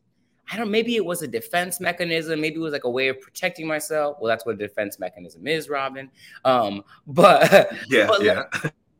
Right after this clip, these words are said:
Speaker 1: I just, I didn't know what was gonna happen with Tick, Tick. To me, we were like, "We're making a movie." And I knew it was a big deal. I knew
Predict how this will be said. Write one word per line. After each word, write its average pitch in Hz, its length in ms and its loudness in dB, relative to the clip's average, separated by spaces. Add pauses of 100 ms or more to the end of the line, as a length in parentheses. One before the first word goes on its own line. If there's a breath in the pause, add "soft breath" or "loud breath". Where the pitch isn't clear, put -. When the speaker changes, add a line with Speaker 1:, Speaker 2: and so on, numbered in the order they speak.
Speaker 1:
I 226 60 0
just, 247 260 -2
I 190 120 4
didn't 220 280 2
know 151 180 4
what 143 180 4
was 131 140 0
gonna 117 140 -2
happen 127 360 -8
with 101 100 -8
Tick, 101 240 -10
Tick. - 280 -12
To 147 100 -8
me, 196 140 -2
we 175 100 -2
were 156 120 2
like, 127 220 0
"We're 135 160 -2
making 143 320 -2
a 117 60 -2
movie." 123 320 -2
And 127 100 0
I 127 60 4
knew 170 140 0
it 170 40 2
was 151 160 4
a 139 60 -2
big 131 240 -4
deal. 123 440 0
I 107 120 0
knew 127 340 -2